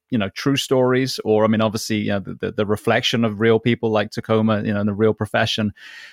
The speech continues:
or, you know, brand, brand new stories, or, um, you know, th-, more raw stories. I think that's another thing. I think that, as you said, the superhero has just been milked to death now. Marvel and D C have squeezed every single penny out of those stories, Star Wars franchise.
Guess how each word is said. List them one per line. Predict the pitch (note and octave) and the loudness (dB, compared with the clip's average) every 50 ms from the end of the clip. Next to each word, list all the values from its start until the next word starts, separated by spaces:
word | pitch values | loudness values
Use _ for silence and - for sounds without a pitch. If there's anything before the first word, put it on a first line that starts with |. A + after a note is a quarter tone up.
| - _ - | -12 _ 2
or, | - C3+ C3+ C3 B2+ B2 B2 | 4 6 6 6 6 6 6
you | B2+ A#2+ | 4 4
know, | A2 G#2 | 2 2
brand, | - - B2 A#2 A#2 A#2+ A#2 A#2 A#2 - _ - | 2 2 2 2 4 4 2 2 0 -2 _ 0
brand | B2+ A2+ A#2 A#2+ B2 | 2 4 4 4 6
new | A#2+ B2 A#2+ | 4 4 2
stories, | - - - B2 A#2 A#2 A2+ A2+ G#2+ - G2+ | 0 0 2 2 4 4 4 2 0 -2 -4
or, | A2+ A#2 A2+ A2 A2 A2 G#2+ G#2+ G#2+ G2+ - - | -2 0 2 4 4 4 4 2 0 -2 -4 -4
um, | - A2 G#2+ G2+ F#2+ F#2+ F#2+ F#2+ F#2+ _ _ _ _ _ _ _ _ _ - _ | -2 0 0 0 -2 -4 -6 -10 -14 _ _ _ _ _ _ _ _ _ -16 _
you | - E3 | -4 2
know, | B2 A#2 A2+ G#2+ | 2 2 2 2
th-, | A2 - - _ _ _ _ _ _ _ _ _ _ _ _ _ _ _ _ _ - | -4 -14 -16 _ _ _ _ _ _ _ _ _ _ _ _ _ _ _ _ _ -6
more | D3+ C3+ C3+ C#3 C#3 B2+ | -2 2 4 4 4 4
raw | A2 A2+ A#2+ B2 C3 | 4 2 2 4 4
stories. | C3+ - - - F#2+ F2 F2+ F#2 G2+ A2 | 2 0 -2 -6 -6 -4 -4 -4 -4 -2
I | |
think | G#2 B2 A#2+ | 0 0 2
that's | A#2+ A#2+ - | 2 2 0
another | A#2+ A2 A#2 A#2 A2 A2+ | 2 2 2 4 2 2
thing. | - - G#2 G#2 G2+ | 0 0 -4 -2 -2
I | G#2 | -2
think | - C3 C3 B2+ A2+ | 0 2 0 2 2
that, | A2+ B2+ A#2 G2+ | 4 4 4 4
as | G#2+ A#2+ G2+ | 4 2 0
you | A2+ A2+ | 0 -2
said, | - - B2+ A2 G2 | 0 2 0 2 0
the | A2+ | -2
superhero | A2 - - C#3 C3+ - B2+ A2 A#2 A#2 A#2 A2+ A2 A2 G#2+ G#2 | -6 -2 -2 -2 0 0 0 2 4 4 4 6 6 4 4 2
has | G#2+ - | 2 0
just | - A2+ - - | -4 -6 -6 -4
been | - A2 G#2 G#2+ G#2+ A2 | -4 -2 0 2 2 4
milked | A#2 A2+ A2+ - - - - | 4 4 2 0 -4 -10 -4
to | - A2 | -4 -4
death | F#2+ - G2+ G#2+ A2+ - - | 0 2 2 2 2 0 -4
now. | - F#2+ F#2+ F#2 F#2+ | -6 -4 -4 -4 -4
Marvel | F#2+ G2 G#2 G#2+ A2 G#2+ G#2+ G#2+ G#2 G#2 | -2 -2 0 0 0 0 0 0 -2 0
and | G2+ G#2+ G#2 | -2 -2 -2
D | A2 A2 | -2 -2
C | G#2+ - - A2+ G#2+ | -2 -2 -2 -2 -2
have | G2+ F#2 - | -2 -4 -6
squeezed | - - - A#2 A2 G#2+ G#2 G#2 - | -10 -8 -4 -2 -2 -2 -2 0 2
every | G#2+ A2 G#2 A2+ A2+ | 0 2 2 0 -2
single | - - A2 A2 G#2+ G#2+ | 0 2 0 2 2 0
penny | G#2 - - A#2+ A#2 A#2 A2+ G#2 | 0 0 0 2 2 4 2 2
out | G#2 G#2 G#2 | 0 0 0
of | G#2 | 0
those | G#2+ G#2 G#2+ - | 0 0 -2 -2
stories, | - - G#2+ G#2 G#2 G#2 G#2 - | -2 -2 0 0 0 -2 -2 -4
Star | - - G2+ G#2 A2 G#2+ | 0 2 2 4 4 4
Wars | G#2+ G#2+ G#2+ G#2+ | 2 2 0 0
franchise. | - - A2 G#2+ A2 G#2+ - G#2 G2+ G#2 G#2 G2+ - | 0 0 2 2 2 2 2 2 2 2 0 -2 -6